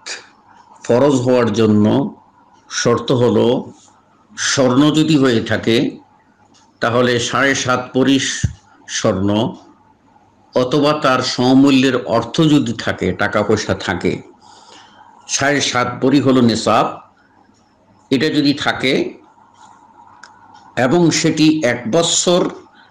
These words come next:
আপনার কাছে থাকে, কোনো বিপদ আপদে খরচ করেননি, সংসারের প্রয়োজনে খরচ করেননি, এভাবেই থেকে গেছে, এক বৎসর পূর্ণ হয়ে গেলে শতকরা আড়াই টাকা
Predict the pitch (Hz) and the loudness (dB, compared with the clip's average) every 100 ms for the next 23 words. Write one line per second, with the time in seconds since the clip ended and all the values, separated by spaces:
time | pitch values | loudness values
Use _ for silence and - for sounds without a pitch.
0 | _ _ _ _ - 120 - 135 139 - | _ _ _ _ -6 -4 0 2 2 0
1 | 139 151 - - 117 135 147 143 - 120 | -2 -4 -4 -4 -2 0 0 0 0 2
2 | 127 135 143 151 - - - _ _ _ | 4 4 4 2 0 -6 -18 _ _ _
3 | _ _ _ _ - 127 135 127 123 127 | _ _ _ _ -2 0 2 2 2 0
4 | 127 139 - 135 143 143 - 127 117 107 | 0 -4 -2 0 0 -2 -2 2 2 2
5 | 104 120 95 - - - - - 127 127 | 2 2 0 -6 -20 -20 -14 -2 2 2
6 | 147 135 139 - 123 117 131 135 139 139 | 2 0 0 2 2 4 4 4 2 0
7 | - - - - - 151 185 185 - 143 | -4 -12 -20 -20 -6 0 0 0 -2 0
8 | 123 117 101 85 - - - _ _ 127 | 2 2 0 -2 -12 -20 -20 _ _ 0
9 | 120 123 131 175 185 - 160 139 120 120 | 0 0 0 0 0 -2 -2 -2 -2 -2
10 | 104 78 95 - 135 147 - 165 165 143 | -2 -2 -4 -4 -4 -2 0 0 0 0
11 | 135 156 143 143 123 127 156 233 - - | 4 4 4 0 0 0 2 2 -2 -10
12 | - - - - 143 - 139 127 127 123 | -20 -20 -10 -4 -4 -2 0 0 0 -4
13 | - _ _ _ _ _ - 110 131 147 | -14 _ _ _ _ _ -6 -2 0 0
14 | 131 113 123 127 - | -2 -2 -2 -2 -4